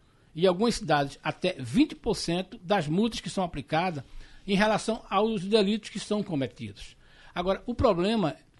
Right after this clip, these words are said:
talvez, senhor, é que o seguinte, a gente foi se acostumando em dirigir mal. Por exemplo, hoje eu vinha pra cá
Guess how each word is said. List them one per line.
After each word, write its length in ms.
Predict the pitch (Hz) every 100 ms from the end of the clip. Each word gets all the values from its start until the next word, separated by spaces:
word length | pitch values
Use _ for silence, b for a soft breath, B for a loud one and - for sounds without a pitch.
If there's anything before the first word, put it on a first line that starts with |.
| _
talvez, 460 | - 147 135 185 190
senhor, 340 | - 127 117
é 80 | 143
que 160 | - 233
o 60 |
seguinte, 380 | - 233 156 143
a 60 | 165
gente 140 | 208
foi 160 | - 254
se 100 | 233
acostumando 800 | 233 - 247 170 196 220 233 - b b
em 100 | 208
dirigir 460 | 185 247 233 147 233
mal. 420 | 185 135 120 - - - - _ b b b -
Por 160 | - 302
exemplo, 360 | 202 160 156 180
hoje 200 | 208 247
eu 80 |
vinha 180 | 190 226
pra 160 | 220 220
cá 420 | - 175 190